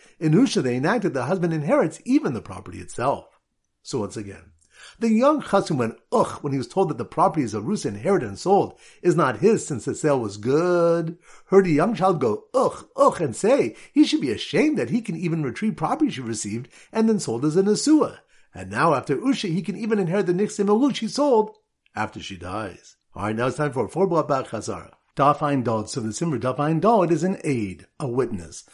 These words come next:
So here goes. The confused Aidim, Aidim, that must be on Daf Ein Daled, aid. The confused Aidim to the Chalitza Mutes, where the Yavam was told the Yavama would pay him two hundred zuz,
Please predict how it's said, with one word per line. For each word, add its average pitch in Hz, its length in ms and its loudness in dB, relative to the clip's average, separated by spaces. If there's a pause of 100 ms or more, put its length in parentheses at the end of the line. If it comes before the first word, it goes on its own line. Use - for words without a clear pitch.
(160)
So - 140 -10
here 135 120 -2
goes. 92 380 -8 (320)
The 226 80 4
confused 226 440 2 (100)
Aidim, 151 440 4
Aidim, 139 460 2
that 214 160 2
must 156 200 0
be 160 80 2
on 180 200 2
Daf 190 300 4 (300)
Ein 202 260 4
Daled, 202 500 4 (100)
aid. 233 460 0 (380)
The 226 100 -4
confused 302 420 4 (100)
Aidim 190 240 2
to 131 120 2
the - 0 -
Chalitza 165 380 2
Mutes, 135 480 0
where 139 100 0
the 120 140 0
Yavam 175 240 4
was 117 120 -2
told 170 220 -2
the 123 80 2
Yavama 135 340 2
would 110 140 -2
pay 165 120 -2
him 143 140 0
two 175 160 0
hundred 117 200 2
zuz, 139 420 6